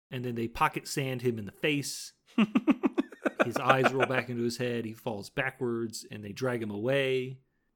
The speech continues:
Speaker 1: And he's like, "What are you guys gonna do with him?" And then they're like, "Do with who?" And then Jack turns, and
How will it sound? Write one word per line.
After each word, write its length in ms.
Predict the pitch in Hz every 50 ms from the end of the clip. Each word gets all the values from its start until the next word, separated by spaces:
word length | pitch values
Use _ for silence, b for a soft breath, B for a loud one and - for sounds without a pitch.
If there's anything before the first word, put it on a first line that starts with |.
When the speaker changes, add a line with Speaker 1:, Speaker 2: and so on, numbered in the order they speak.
| _ -
Speaker 1:
And 120 | - 110 104
he's 140 | 104 -
like, 100 | 117 -
"What 80 | - 165
are 40 | 180
you 60 | 175
guys 200 | 190 180 175 185
gonna 160 | 180 170 165
do 160 | 151 175 220
with 140 | 226 180 - 147
him?" 220 | 127 110 101 101
And 100 | 101 101
then 120 | 107 104
they're 100 | 101 101
like, 220 | 101 - - - -
"Do 140 | - 117 117
with 140 | 120 117 -
who?" 300 | 170 180 156 110 98 - - -
And 80 | 110
then 100 | 104 104 110
Jack 260 | - - 113 104 -
turns, 420 | - 123 113 110 110 113 113 - -
and 160 | 117 -